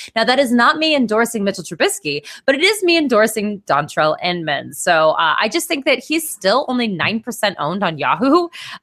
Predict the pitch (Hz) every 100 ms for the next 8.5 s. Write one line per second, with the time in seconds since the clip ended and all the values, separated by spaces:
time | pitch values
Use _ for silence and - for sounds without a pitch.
0 | - 330 453 - - - 285 403 294 226
1 | 185 208 214 262 349 440 427 403 392 277
2 | 240 240 302 320 254 254 240 214 220 220
3 | - 240 214 214 202 190 214 - 196 170
4 | 170 247 302 320 - - - 277 - 311
5 | 294 165 139 220 311 320 349 226 220 -
6 | 302 339 330 - 320 294 302 262 208 160
7 | 143 165 247 247 262 196 120 _ - 214
8 | - 202 135 - -